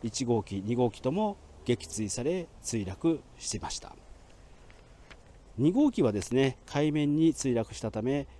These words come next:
まあ、宇垣まとめさんらは命が助かりました。一号機はですね、翌日、えー、発見されます。そして、五十六さんら含む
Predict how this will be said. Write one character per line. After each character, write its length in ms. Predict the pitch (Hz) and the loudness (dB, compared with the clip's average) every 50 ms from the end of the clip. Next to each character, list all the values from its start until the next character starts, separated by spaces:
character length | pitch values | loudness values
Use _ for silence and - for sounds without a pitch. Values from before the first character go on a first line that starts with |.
| - - - | -16 -8 -6
ま 100 | - 107 | -4 -4
あ、 40 | - | -2
宇 140 | 120 127 | -2 -2
垣 200 | 123 104 - - | -2 -2 -4 -4
ま 120 | 92 92 90 | -8 -8 -6
と 100 | - 98 | -6 -6
め 100 | 92 98 | -8 -8
さ 160 | - - 104 | -6 -6 -6
ん 80 | 98 101 | -4 -4
ら 120 | 104 98 | -4 -4
は 240 | 87 107 135 117 - | -2 -2 -2 -2 -2
命 320 | 139 123 131 110 - - - | -4 -4 -4 -4 -4 -6 -8
が 220 | 101 117 127 - - | -6 -6 -6 -8 -10
助 180 | - - - - | -10 -10 -10 -8
か 80 | - | -10
り 80 | 85 82 | -10 -10
ま 100 | 82 82 | -10 -12
し 100 | - - | -12 -14
た。 160 | - - - - - - - - - - - - - - - - - - - - - - - - - - - - - - - - - | -14 -16 -16 -16 -18 -20 -20 -20 -20 -20 -20 -20 -20 -20 -20 -20 -20 -20 -20 -20 -20 -20 -20 -20 -20 -20 -20 -20 -20 -20 -20 -16 -12
一 200 | - 123 - 208 | -10 -8 -4 0
号 180 | 214 269 294 262 | 4 4 4 4
機 140 | - - 120 | 4 2 2
は 80 | 95 | 2
で 100 | 92 98 | 2 -2
す 100 | - - | -2 2
ね、 280 | 120 135 135 127 104 - - | 4 4 4 4 0 -2 0
翌 280 | 113 120 - - 151 | 0 0 2 2 0
日、 460 | 143 147 139 - - 185 208 214 190 - - - - - - | 0 0 -6 -6 -4 -2 -2 -2 -4 -4 -10 -20 -20 -12 -6
え 80 | - 107 | -2 -2
ー、 40 | 101 | -2
発 220 | 92 - 101 - - | -2 -4 -6 -6 -4
見 240 | 107 104 113 - - | -4 -4 -4 -4 -8
さ 180 | - - - 92 | -12 -12 -10 -10
れ 60 | 82 | -8
ま 140 | 151 175 - | -8 -8 -8
す。 480 | - - - - - - - - - - - - - - - - - - - - - - - - - - - - - - - - - - - - - | -8 -8 -10 -12 -14 -14 -16 -18 -20 -20 -20 -20 -20 -20 -20 -20 -20 -20 -20 -20 -20 -20 -20 -20 -20 -20 -20 -20 -20 -20 -20 -20 -20 -20 -20 -12 -6
そ 120 | - 143 | -4 -4
し 100 | 127 - | -2 2
て、 280 | - 160 156 156 - - - - - - - - - - - | 6 6 8 6 6 2 -4 -20 -20 -20 -20 -20 -20 -16 -10
五 80 | - 117 | -8 -4
十 120 | - 139 | -2 0
六 160 | 120 110 - | -2 -2 -2
さ 180 | - - 117 113 | -2 -2 -2 0
ん 160 | 113 107 95 | 0 -2 -2
ら 280 | 113 127 143 139 117 117 - | 0 2 2 2 0 -2 -8
含 200 | - - 135 123 | -4 0 2 4
む 280 | 123 127 135 131 - | 4 4 4 2 0